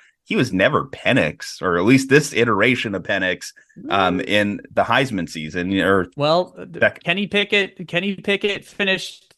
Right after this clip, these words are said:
Speaker 2: third place for a Heisman Trophy, and Michael Penix finished second for a Heisman Trophy. But besides the point,
Speaker 1: At
Speaker 2: like,
Speaker 1: Pitt,
Speaker 2: yeah,
Speaker 1: I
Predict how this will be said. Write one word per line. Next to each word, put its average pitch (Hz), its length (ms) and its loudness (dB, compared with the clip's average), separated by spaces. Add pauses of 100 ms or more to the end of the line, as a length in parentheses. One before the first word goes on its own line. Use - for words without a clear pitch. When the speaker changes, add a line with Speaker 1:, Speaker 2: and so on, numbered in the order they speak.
Speaker 2:
third 190 260 -2
place - 260 -18
for 185 200 2
a 170 40 6
Heisman 180 460 0
Trophy, 196 580 2
and 139 160 0
Michael 151 300 0
Penix 160 400 -2
finished - 220 -8
second 143 400 0
for 127 160 0
a 117 80 2
Heisman 120 440 -2
Trophy. 113 480 -4
But 131 240 -4
besides 185 400 0
the 139 100 -6
point, - 160 0
Speaker 1:
At 139 140 0
Speaker 2:
like, 131 120 -6
Speaker 1:
Pitt, 104 180 2
Speaker 2:
yeah, 120 140 -2
Speaker 1:
I 120 100 0